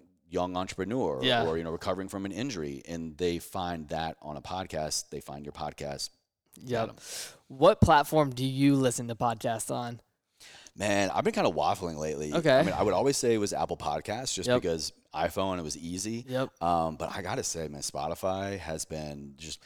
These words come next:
Speaker 1: now they have video
Speaker 2: Yeah, you
Speaker 1: and
Speaker 2: saw that with Joe Rogan's?
Speaker 1: Yeah,
Speaker 2: I, I checked that
Speaker 1: yeah.
Speaker 2: out, the Miley Cyrus
Speaker 1: Yeah,
Speaker 2: one. I
Speaker 1: yeah.
Speaker 2: was like, "This is, feels like YouTube."
Speaker 1: They're, they've, they, they made the claim that they're coming for YouTube, for
Speaker 2: Yeah,
Speaker 1: sure. Um,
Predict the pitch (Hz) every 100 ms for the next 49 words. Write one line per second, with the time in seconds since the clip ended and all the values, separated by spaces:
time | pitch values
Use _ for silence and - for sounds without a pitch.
0 | - 76 87 87 82 76 69 98 107 107
1 | 98 95 92 90 - 127 139 143 90 156
2 | 147 151 147 135 131 135 135 135 135 -
3 | 156 95 - 135 139 143 156 160 151 139
4 | 139 131 127 131 127 123 131 92 160 185
5 | 151 - 156 - 143 156 143 127 151 -
6 | 165 131 160 175 165 214 - 139 113 107
7 | - - 110 104 - 113 131 107 110 107
8 | 113 101 110 98 - 90 104 92 78 78
9 | 71 69 65 - 50 - - - - -
10 | 123 113 107 67